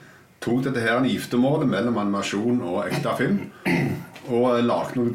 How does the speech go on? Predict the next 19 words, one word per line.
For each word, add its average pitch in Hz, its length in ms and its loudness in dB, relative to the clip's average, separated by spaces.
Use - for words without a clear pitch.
veldig 123 360 -2
kult 131 260 2
av 165 140 2
det, 202 140 2
mot 156 520 4
en 135 280 2
tredje 127 440 0
film 143 320 2
i 131 100 2
en 131 160 2
franchise, 135 580 0
eh, 120 480 2
som, 120 460 2
eh, 113 1600 -2
er - 100 -6
ok, 143 320 2
han 147 120 0
er 143 80 -2
kul 208 340 0